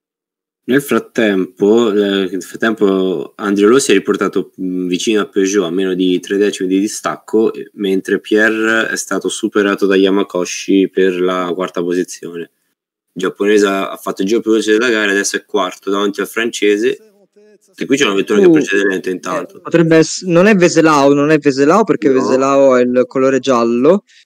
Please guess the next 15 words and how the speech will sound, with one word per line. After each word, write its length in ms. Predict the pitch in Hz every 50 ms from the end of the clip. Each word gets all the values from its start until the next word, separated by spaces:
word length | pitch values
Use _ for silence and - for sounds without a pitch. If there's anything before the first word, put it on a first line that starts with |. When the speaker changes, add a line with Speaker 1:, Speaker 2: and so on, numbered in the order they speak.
| _ _ _ 185 190 220 _
Speaker 2:
È 100 | _ 196
una 140 | 202 185 160
vettura 340 | 156 160 156 - 190 165 156
arancione, 400 | 160 185 196 170 - 180 170 151
forse 300 | 131 180 180 - - 160
Borgnà, 720 | 147 135 143 143 143 147 160 165 160 151 143 143 143 156 175 190 - _
perché, 480 | _ 147 131 123 - - 139 139 139 - _ _ _ _ _ _ _ _ _ _ _ _ _ _
eh, 220 | - 139 135 127 -
qui 140 | - 160 156
intanto 240 | 160 147 131 - 127
appunto 320 | 120 120 - 135 127 127
vediamo 220 | 120 120 131 127 120
Veselao, 380 | 123 131 143 170 156 135 123 117
forse 340 | - 196 254 - - 175
Borgnà. 500 | 156 139 139 143 - 143 127 113 107 113